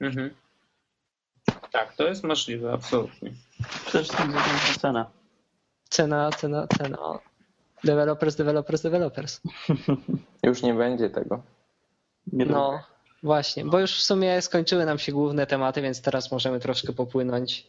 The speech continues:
Speaker 3: Yy,
Speaker 2: To polecam
Speaker 3: Bill-
Speaker 2: za-, zerknąć na komentarze w takim razie.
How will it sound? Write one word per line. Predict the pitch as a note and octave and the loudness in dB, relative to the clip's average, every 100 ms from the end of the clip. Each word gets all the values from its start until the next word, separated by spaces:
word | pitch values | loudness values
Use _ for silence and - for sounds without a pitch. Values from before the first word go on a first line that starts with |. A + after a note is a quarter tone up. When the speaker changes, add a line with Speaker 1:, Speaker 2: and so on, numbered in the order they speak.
| - | -4
Speaker 3:
Yy, | C3 B2+ B2 B2 B2 B2 B2 B2 B2 - _ _ _ _ | 0 2 2 2 0 0 0 0 -4 -12 _ _ _ _
Speaker 2:
To | - D3+ | 0 2
polecam | D3 C#3 C#3 | 4 4 4
Speaker 3:
Bill- | D3+ C#3+ | 2 0
Speaker 2:
za-, | - - | -6 -6
zerknąć | C#3 C#3 D3 C3+ | 2 2 4 0
na | C3+ | 0
komentarze | B2+ B2+ A#2+ A2 G2+ - | 0 0 2 2 0 -4
w | - | -12
takim | - - - | -12 -8 -8
razie. | - - | -8 -10